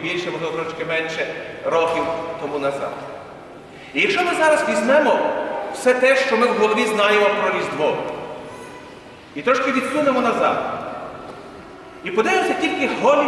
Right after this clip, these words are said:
факти, чисті, такі, без отих прикрас,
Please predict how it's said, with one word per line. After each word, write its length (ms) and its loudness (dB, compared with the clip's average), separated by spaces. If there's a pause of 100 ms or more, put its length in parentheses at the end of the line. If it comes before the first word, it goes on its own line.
(160)
факти, 460 2 (720)
чисті, 460 2
такі, 340 -2
без 260 4 (220)
отих 140 0 (100)
прикрас, 460 4